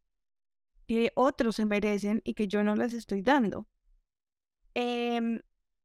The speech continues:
sana uno, sana las relaciones interpersonales con los demás, cambia toda la filosofía de vida y además estoy cultivando una semilla que es súper poderosa, que es la semilla del futuro.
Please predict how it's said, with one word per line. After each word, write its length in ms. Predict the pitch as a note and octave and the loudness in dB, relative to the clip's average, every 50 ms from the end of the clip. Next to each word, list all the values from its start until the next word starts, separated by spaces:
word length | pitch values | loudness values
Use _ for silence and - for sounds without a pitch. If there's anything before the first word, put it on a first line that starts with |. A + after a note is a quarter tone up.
| _ _ _ | _ _ _
sana 440 | - - C4 B3+ B3+ C4 C#4 C#4+ | -2 2 2 4 4 4 4 4
uno, 520 | D4 D4+ D4 C#4+ C#4 B3+ A#3+ A#3 C4 E4+ - _ _ _ _ _ _ _ _ _ _ _ _ _ _ _ _ _ _ _ _ _ _ _ _ _ _ _ _ | 4 2 2 2 2 2 2 2 2 0 -2 _ _ _ _ _ _ _ _ _ _ _ _ _ _ _ _ _ _ _ _ _ _ _ _ _ _ _ _
sana 720 | - - - - C4+ C#4 D4 D4+ D4 C#4 C4 C4 C#4+ - - | -20 -20 0 4 4 6 6 6 6 6 6 4 2 0 0
las 200 | C4 B3+ A#3+ A3 | 0 0 2 2
relaciones 760 | A#3 A#3 A3+ A3 A3 G#3+ - - A#3+ A#3+ A#3+ A#3+ A#3+ - | 2 0 2 2 2 0 0 0 0 2 2 2 0 0
interpersonales 960 | C4 C4 A#3+ C4+ B3 - - B3 A#3+ - - B3 A#3+ A3+ G#3+ G#3 G3+ G#3 - | -2 0 0 0 -2 0 -2 -2 -2 0 0 0 2 2 2 2 2 0 -2
con 160 | - A#3 A3+ | -2 0 0
los 140 | A#3 A#3+ A#3 | 2 2 0
demás, 520 | A3+ A#3 A#3 A3 G#3 F#3+ - - - - _ _ _ _ _ _ _ _ _ | 0 2 2 2 2 0 -2 -6 -10 -16 _ _ _ _ _ _ _ _ _
cambia 420 | _ - B3+ B3+ B3+ A#3+ C4 C4 C4 - _ _ | _ 2 4 4 4 4 4 2 2 0 _ _
toda 360 | - C#4+ E4 F4 F4 E4+ D4+ | 2 4 6 6 6 6 6
la 140 | C#4 B3+ B3 | 6 4 4
filosofía 960 | - B3 G#3+ A3+ A3+ A3 A3+ G#3+ G#3 - - B3 A#3+ A3+ G#3 G3+ G3+ - - _ | 2 0 2 2 0 0 -2 -6 -6 -4 -2 0 2 2 2 0 -2 -4 -8 _
de 200 | G#3+ G#3+ A3 A3 | -2 0 2 2
vida 380 | A3+ G#3+ G#3 F#3 F#3+ - - - _ _ _ _ _ _ _ _ _ _ _ _ | 2 2 2 0 -2 -2 -4 -8 _ _ _ _ _ _ _ _ _ _ _ _
y 160 | A#3+ B3+ B3+ | 2 4 6
además 640 | B3 B3 A#3+ A#3+ A#3 A#3 A3+ A3+ A#3+ B3 C#4 G4+ - _ _ _ _ _ _ _ _ _ _ - _ | 6 6 6 4 4 4 4 4 4 4 2 0 -2 _ _ _ _ _ _ _ _ _ _ -12 _
estoy 340 | - A#3 G#3+ - A#3 G#3+ G#3 | -4 -4 -2 0 -2 -2 -2
cultivando 840 | - - B3 A#3+ A#3+ - - C#4 C#4 C4 C4 B3 A#3+ A#3 A3 A3 A3+ | 0 0 2 2 2 2 2 2 4 4 4 4 4 4 4 4 2
una 280 | A#3 A#3+ A#3+ A#3+ A#3+ A3+ | 4 4 4 4 2 2
semilla 440 | B3+ B3+ B3+ B3+ A#3+ G#3 F#3+ G#3 | 2 2 2 2 2 4 2 2
que 140 | G#3 - A3+ | 2 0 -4
es 40 | G#3 | -4
súper 300 | - A#3 G#3 - A3+ A3 | -4 -4 -2 -2 -4 -2
poderosa, 560 | - - A#3+ A#3 A#3 G#3+ G#3 F#3+ F#3+ G3+ G3+ | -2 -2 0 2 2 2 0 0 0 -4 -4
que 100 | - - | -2 -2
es 80 | G#3 G#3 | 0 2
la 100 | G#3+ G#3 | 0 0
semilla 420 | - A#3 A#3 A3+ G#3+ G3+ G3+ G3 | 2 2 2 2 2 2 0 0
del 200 | G3 G3+ G#3 G#3+ | 0 0 -2 -4
futuro. 600 | - - A#3+ - - - G#3+ G3+ F#3 - A3 A3 | -4 -4 -6 -4 0 -2 0 0 0 -4 -6 -10